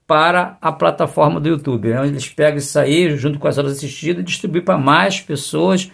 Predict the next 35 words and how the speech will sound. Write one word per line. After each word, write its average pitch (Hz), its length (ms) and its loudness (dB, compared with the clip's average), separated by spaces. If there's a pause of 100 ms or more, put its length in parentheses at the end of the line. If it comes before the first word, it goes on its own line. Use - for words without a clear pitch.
(240)
e 139 40 -2
muita 165 320 2
gente 147 240 -4
vai 147 100 2
acabar 143 340 2
recebendo 151 520 0
esse 143 160 -6
tipo 143 240 -10
de 135 80 -4
informação, 147 540 -2
e 185 40 0
você 190 180 -4
vai 208 120 0
tá 208 100 -4
ajudando 175 500 0 (320)
a 139 120 2
numismática, 156 680 0
porque 151 120 -8
muita 160 200 -2
gente 143 220 -2
acaba 135 180 -2
se - 120 -6
empolgando, 143 480 -2
compra 143 260 -2
cédula, 131 380 0
compra 147 260 -2
moeda, 131 320 2
compra 165 340 0
álbum, 143 520 4
né? 147 220 4 (200)
Se - 120 -12
torna 160 240 4
novo 151 340 4
colecionador, 147 920 2 (480)
e 214 420 0